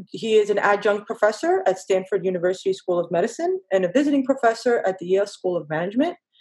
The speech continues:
Uh, he runs the Harvard Medical School spinoff, X Y dot A I, which actually pioneered the digital twin algorithm in medical research and created the geointelligence system to study the exposmic burden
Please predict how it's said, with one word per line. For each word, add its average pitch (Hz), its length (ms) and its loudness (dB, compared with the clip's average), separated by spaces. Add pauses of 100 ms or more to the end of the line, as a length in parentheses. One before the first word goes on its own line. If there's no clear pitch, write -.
(500)
Uh, 143 80 -6
he 208 180 -6
runs 240 320 2
the 233 80 8
Harvard 247 680 2 (100)
Medical 233 420 2
School 240 300 -2
spinoff, 233 720 0
X - 260 -2
Y 202 300 2
dot 185 280 0
A 180 140 2
I, 202 300 2 (380)
which 190 200 -2
actually 269 380 0
pioneered 208 720 0
the 196 80 0
digital 277 360 2
twin 302 240 -2
algorithm 208 560 2
in 185 140 -2
medical 220 300 2
research 202 640 -2
and 190 160 -2
created 214 500 0
the 196 100 0
geointelligence 208 840 0
system 226 500 -2
to 214 80 -6
study 202 420 0
the 190 220 -4
exposmic 247 720 -2
burden 202 400 0